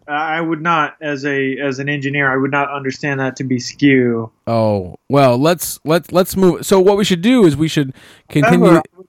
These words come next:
Speaker 1: recognize this as the skew.
Speaker 2: That is the skew. That is the skew of the beer. By the way, not marked for individual sale. Do not use that skew.
Speaker 1: Actually,
Speaker 2: Oh.
Speaker 1: what's interesting is this is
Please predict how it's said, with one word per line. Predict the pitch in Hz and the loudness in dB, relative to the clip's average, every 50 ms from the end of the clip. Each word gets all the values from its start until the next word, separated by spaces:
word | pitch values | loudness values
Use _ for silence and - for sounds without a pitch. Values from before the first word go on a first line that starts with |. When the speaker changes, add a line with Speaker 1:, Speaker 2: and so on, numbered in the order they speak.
| _ _ - | _ _ -6
Speaker 1:
recognize | 196 196 - 196 175 165 185 190 180 165 143 131 | -6 -6 -6 -8 -10 -4 -2 -2 0 -2 -4 -2
this | 135 175 214 233 233 - | 0 0 0 0 0 -4
as | 202 160 139 | -6 -6 -6
the | - 143 139 | -8 -10 -10
skew. | 139 - - - 147 139 135 127 135 | -10 -12 -10 -6 -4 -2 0 0 2
Speaker 2:
That | 147 160 170 175 180 | 4 4 4 4 4
is | 175 151 139 | 4 2 0
the | 143 | -2
skew. | - - - - 156 160 147 135 | -2 -4 -6 -4 0 2 4 4
That | 131 143 143 | 4 2 0
is | 156 120 | -2 -2
the | 139 135 | -2 -4
skew | - - - - 160 160 156 | -4 -4 -4 0 2 4 4
of | 139 127 | 4 2
the | 123 117 | 0 -2
beer. | 110 110 135 143 139 127 117 110 107 | 0 2 2 4 4 4 2 0 -2
By | 107 113 160 180 | 0 2 4 4
the | 175 156 | 6 6
way, | 135 127 | 4 4
not | 127 131 143 151 160 - | 2 2 2 2 0 0
marked | - 143 143 139 139 135 - | 0 2 2 2 2 0 -2
for | - 117 | -4 -4
individual | 120 143 143 143 143 143 135 143 135 | 0 2 2 4 4 4 4 4 2
sale. | 131 - - 151 147 147 151 151 156 160 156 - - - - - _ _ _ _ _ _ _ _ _ - | 2 2 2 4 4 6 6 4 4 2 0 -6 -12 -20 -20 -20 _ _ _ _ _ _ _ _ _ -6
Do | 120 123 151 165 165 | 0 4 4 6 6
not | 156 147 139 127 135 | 4 2 2 2 2
use | 143 143 147 135 | 2 2 2 2
that | 143 143 143 135 | 2 0 0 -2
skew. | - - - 143 143 147 147 151 147 _ _ _ _ _ _ _ _ _ _ _ _ _ _ _ _ _ _ _ - | -4 -6 -4 -2 -2 -2 -2 -4 -6 _ _ _ _ _ _ _ _ _ _ _ _ _ _ _ _ _ _ _ -2
Speaker 1:
Actually, | 196 240 - 277 254 | 0 0 0 -2 -2
Speaker 2:
Oh. | 247 | -2
Speaker 1:
what's | 240 240 - | -2 -2 -2
interesting | 262 285 269 302 302 - - 285 226 196 196 | -4 -6 -6 -6 -6 -4 -4 -4 -2 -2 -2
is | 190 175 170 156 139 127 | -2 0 0 -2 -2 0
this | 135 180 214 208 - | 0 0 0 0 0
is | 240 214 170 135 131 | -2 -2 -2 -2 -4